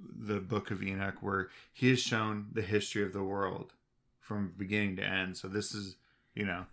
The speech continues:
anyway, but he, this particular thing is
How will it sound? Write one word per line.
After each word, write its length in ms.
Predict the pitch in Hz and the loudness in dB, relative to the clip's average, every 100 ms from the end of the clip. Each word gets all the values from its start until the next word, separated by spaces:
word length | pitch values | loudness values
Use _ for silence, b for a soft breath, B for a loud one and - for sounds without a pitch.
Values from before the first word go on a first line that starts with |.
| B B B | B B B
anyway, 320 | 117 117 104 95 b b b b | 10 10 10 4 b b b b
but 280 | - 113 - - | 10 10 10 2
he, 460 | - - 131 127 - | -2 6 8 8 2
this 320 | 135 123 147 | 4 6 6
particular 580 | - 170 180 160 147 123 | 4 4 6 8 10 8
thing 340 | 117 123 117 113 | 8 8 8 8
is 320 | 104 - | 4 0